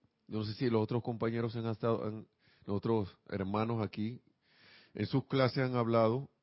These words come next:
yo sí sé que en la de Kira, nuestra directora Kira, sí se ha hablado de la buena voluntad que va a privar allí, reco-, el reconocimiento y aceptación de esa buena voluntad, de la voluntad de Dios, que es el bien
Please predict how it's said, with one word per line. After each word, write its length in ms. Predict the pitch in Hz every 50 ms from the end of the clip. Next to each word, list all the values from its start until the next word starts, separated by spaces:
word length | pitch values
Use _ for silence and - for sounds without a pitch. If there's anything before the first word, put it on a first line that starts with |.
| _ _ -
yo 200 | - 98 104 107
sí 140 | 101 - 120
sé 180 | - 120 113 -
que 100 | - 127
en 80 | 120
la 120 | 117 113 113
de 120 | 113 117
Kira, 460 | - - 120 117 107 117 117 123 127 - _ _ _ _ _ _ _ -
nuestra 260 | 135 131 - 98 95
directora 480 | 95 92 90 90 - - 104 104 107 101
Kira, 320 | - - 120 110 113 113
sí 120 | - 117
se 120 | 104 - 113
ha 40 | 107
hablado 440 | 110 110 107 104 101 104 113 123
de 120 | 120 104 98
la 100 | 90 82
buena 240 | 87 95 95 101 104
voluntad 580 | 107 113 113 120 120 107 - 127 113 117 120 _ _ _ _ _ _ _ _ _ _ _ _ _ _ _ _ _ _ _ _ _ _ _ _ _ _ _ _ _ _ -
que 120 | - 110
va 120 | 104 104
a 80 | 110 -
privar 380 | - 117 110 107 110 110 107 107
allí, 320 | 107 110 139 139 117 98 - -
reco-, 340 | 101 101 95 - 107 101
el 140 | - 104 95
reconocimiento 1080 | 95 98 101 - 110 98 98 95 - 113 101 104 117 139 156 151 135 107 - 110 127 - _ _ _ _ _ _ _ _ _ _ _ _
y 80 | - 107
aceptación 640 | 101 - - 110 - - - - - - 123 120
de 60 | 123
esa 160 | 120 - - 120
buena 240 | 117 123 127 127
voluntad, 540 | 123 117 107 98 98 92 87 - 113 113 117
de 80 | 113 110
la 80 | 101
voluntad 400 | 95 92 90 90 92 85 - 104
de 140 | 110 110 107
Dios, 260 | 104 107 113 117 113
que 120 | - 104 104
es 60 | 110
el 140 | 117 117 113
bien 440 | 113 113 123 123 117 120 139 156